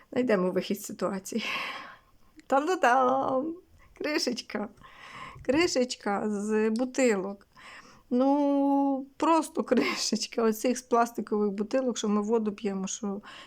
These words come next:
Я вже стараюся просто їх по кольору підбирати до, до, до вишивки, до оформлення. От вам кришечка.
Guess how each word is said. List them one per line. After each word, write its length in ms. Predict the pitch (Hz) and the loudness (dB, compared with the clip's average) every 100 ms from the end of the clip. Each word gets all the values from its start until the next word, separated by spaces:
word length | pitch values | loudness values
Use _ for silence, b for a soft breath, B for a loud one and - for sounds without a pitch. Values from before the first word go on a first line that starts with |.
| B | B
Я 120 | 262 | 2
вже 100 | 262 | 2
стараюся 460 | 254 262 254 254 247 | 2 4 4 2 0
просто 300 | 247 254 247 | -2 0 0
їх 160 | 226 | 0
по 120 | 247 | -2
кольору 420 | 233 262 247 220 214 | 4 6 6 4 0
підбирати 680 | 226 214 247 240 233 226 | -2 2 4 4 2 -2
до, 440 | 214 226 214 220 220 | -2 -2 2 2 2
до, 320 | - 208 233 | 0 2 2
до 180 | 220 240 | 2 2
вишивки, 520 | 240 262 254 226 - | 4 4 2 -6 -4
до 200 | 202 214 | 2 4
оформлення. 640 | 208 - 208 185 185 196 220 - B B B B B B B B _ | 4 2 0 0 -4 -6 -8 -14 B B B B B B B B _
От 240 | 339 381 - | 0 0 4
вам 140 | 277 | 2
кришечка. 600 | 277 185 185 - - - | 2 -2 -2 -8 -12 -14